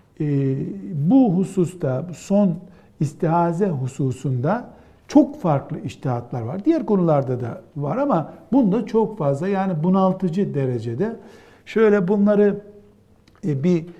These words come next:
e, harita gibi, şema gibi yapsak fukahanın görüşünü, Türkiye haritasından büyük bir şey çıkar herhalde.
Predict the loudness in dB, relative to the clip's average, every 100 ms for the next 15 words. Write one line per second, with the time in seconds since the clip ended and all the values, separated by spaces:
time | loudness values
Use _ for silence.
0 | -20 _ _ -2 0 0 -2 -6 -2 4
1 | 6 6 2 2 0 -2 -2 0 2 2
2 | 0 2 2 0 -2 -4 -4 -6 -2 0
3 | 2 0 0 -2 -2 -4 -4 -2 -2 4
4 | 6 4 2 -2 0 0 0 -2 -4 -6
5 | -8 -8 -10 -10 -10 -12 -14